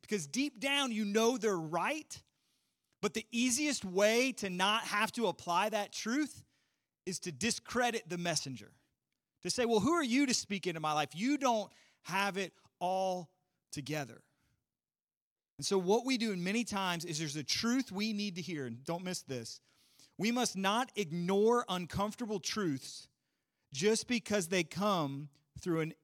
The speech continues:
unimpressive messenger. Look at verse nineteen. "But Mary treasured up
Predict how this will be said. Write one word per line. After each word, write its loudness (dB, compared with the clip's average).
unimpressive -2
messenger. -12
Look -8
at -4
verse -4
nineteen. -10
"But -2
Mary 0
treasured 2
up 0